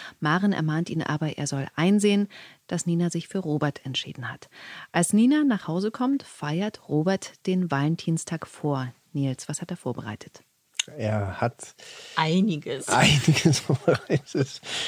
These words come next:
Speaker 2: Einen wunderschönen, äh, Rosenstrauß. Und dann war da noch Shampoos.
Speaker 3: Ja.
Speaker 2: Und eine herzförmige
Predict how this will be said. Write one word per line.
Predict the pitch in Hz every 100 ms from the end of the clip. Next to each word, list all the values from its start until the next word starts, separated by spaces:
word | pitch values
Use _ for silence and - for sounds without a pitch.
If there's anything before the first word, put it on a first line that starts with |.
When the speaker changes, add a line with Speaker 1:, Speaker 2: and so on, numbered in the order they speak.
| - -
Speaker 2:
Einen | 131 165 165 156 120
wunderschönen, | 160 247 160 - 131 123 117 113 107
äh, | 95 98 95 90
Rosenstrauß. | 87 90 92 104 117 127 131 - 127 170 - - -
Und | 101
dann | 98
war | 95 92
da |
noch | 92 90
Shampoos. | - 123 175 180 - _ _ - - - - - - - _ _ _ _ _
Speaker 3:
Ja. | -
Speaker 2:
Und | - - 135 -
eine | 123 113 101 - _ - - - _
herzförmige | - 123 127 - 131 120 113 113 101